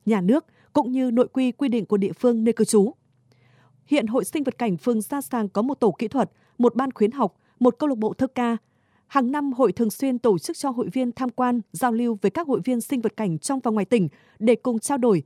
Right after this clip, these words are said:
học tập kỹ thuật gieo trồng, chăm sóc, tạo, tỉa các tác phẩm sinh vật cảnh, cũng như kỹ thuật chăm sóc, nuôi chim cảnh,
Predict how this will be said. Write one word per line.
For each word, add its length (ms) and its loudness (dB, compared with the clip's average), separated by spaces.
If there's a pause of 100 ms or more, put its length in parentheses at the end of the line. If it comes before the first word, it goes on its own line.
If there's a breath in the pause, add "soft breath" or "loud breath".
(160)
học 220 0
tập 220 -2
kỹ 100 -4
thuật 180 -4
gieo 160 -2
trồng, 280 0 (100)
chăm 200 0
sóc, 240 -2 (380 soft breath)
tạo, 240 0 (160)
tỉa 220 4 (140)
các 200 -6
tác 120 -2
phẩm 220 0
sinh 180 -4
vật 160 -2
cảnh, 180 0 (440 soft breath)
cũng 200 -2
như 180 0
kỹ 160 -6
thuật 220 -2
chăm 180 -2
sóc, 320 -6
nuôi 120 0
chim 180 -6
cảnh, 260 -2